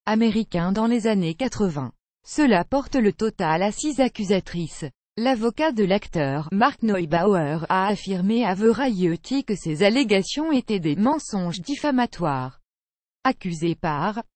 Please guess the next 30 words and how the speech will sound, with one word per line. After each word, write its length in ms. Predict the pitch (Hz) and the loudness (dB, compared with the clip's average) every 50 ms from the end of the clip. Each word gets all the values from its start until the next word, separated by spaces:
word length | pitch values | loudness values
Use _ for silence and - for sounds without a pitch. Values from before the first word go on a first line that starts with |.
| _ _ - | _ _ 0
une 220 | 208 208 202 214 | 2 4 4 4
camarade 560 | - 262 254 254 262 254 220 226 233 226 190 | 2 2 2 4 4 4 4 4 2 2 2
de 140 | 180 214 233 | 4 2 2
classe 340 | - - 247 240 240 208 175 | 2 2 2 2 2 2 0
de 140 | 175 190 175 | -2 -2 -2
sa 180 | - 180 156 | -2 -4 -6
fille, 240 | 151 - - 269 254 | -6 -6 -4 -4 -2
deux 160 | 190 240 254 | -2 -2 -2
des 200 | 208 165 185 170 | -2 -2 -2 -4
trois 220 | - - - 269 277 | -2 0 0 0 2
victimes 520 | 233 214 233 - - - 269 277 269 247 | 0 -2 -6 -8 -10 -8 -4 -2 -2 -2
présumées 560 | - - 277 302 277 247 269 262 226 202 196 | -2 -2 -2 -2 0 2 2 2 2 2 2
de 100 | 170 175 | 0 0
l'acteur 420 | 156 151 165 160 - - 208 202 185 | 0 0 -2 -4 -4 -6 -6 -4 -2
de 120 | 156 151 | -2 -2
quatre-vingts 560 | 143 - 277 277 - - 262 233 254 285 311 | 0 0 -2 -2 0 -2 0 2 2 2 2
en 80 | 254 254 | 2 0
témoignent 600 | - 294 311 269 247 220 185 165 160 170 165 156 | 2 2 2 4 4 4 4 2 0 0 -2 -2
à 80 | 143 | -4
visage 460 | 143 156 240 254 220 285 285 277 233 175 | -4 -4 -4 0 2 4 4 4 2 0
découvert, 760 | 160 285 - - - 262 220 190 196 165 151 156 180 185 190 - | -2 -4 -4 -2 -4 -4 0 0 0 0 2 0 -2 -4 -2 0
notamment 500 | 226 214 - - 190 175 170 190 240 254 | 0 0 0 0 0 0 2 2 0 0
Corey 400 | - - 202 160 170 185 185 - | 2 0 0 0 0 -4 -4 -4
Thomas 320 | - 285 302 294 302 294 277 - | -2 -2 0 2 2 0 -2 -2
qui 240 | - - - 180 | -10 -12 -6 -4
était 300 | 160 151 - 277 294 - | -4 -2 -2 -2 -4 -2
âgé 300 | 269 254 233 180 247 285 | -2 -2 -2 -2 -2 -2
de 100 | 220 220 | 0 -2
seize 320 | 202 - - 240 240 180 160 | -2 2 2 2 2 2 0
ans 180 | 165 127 123 | -4 -4 -6